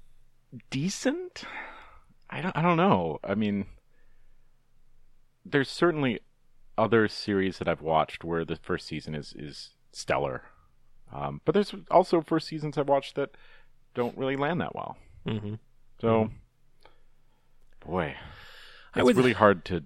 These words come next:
Speaker 1: to get away from the fact that we know what the second season is like.
Speaker 2: Yeah,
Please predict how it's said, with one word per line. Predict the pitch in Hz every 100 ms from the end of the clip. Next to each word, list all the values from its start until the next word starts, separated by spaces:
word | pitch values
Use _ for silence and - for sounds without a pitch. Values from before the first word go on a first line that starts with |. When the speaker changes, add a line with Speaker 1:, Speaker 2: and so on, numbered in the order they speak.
| -
Speaker 1:
to | -
get | 82 87
away | 87
from | 82 82
the | 80
fact | - 80
that | 87
we | 78
know | 80 80
what | 82 80 78
the | 80
second | - 73 73
season | - 69
is | 69 65
like. | 65 64 - - - - - - -
Speaker 2:
Yeah, | 139 135 127